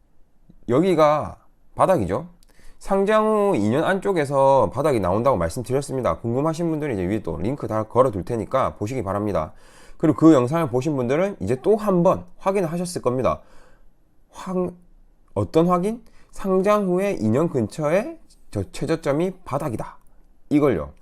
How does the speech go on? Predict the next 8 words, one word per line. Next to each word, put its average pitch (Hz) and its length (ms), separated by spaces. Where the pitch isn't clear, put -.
라인을 180 400
그으면 180 600
이제 90 140
이쪽에 98 460
그어져 107 280
있는 104 240
이 107 80
선입니다. - 1400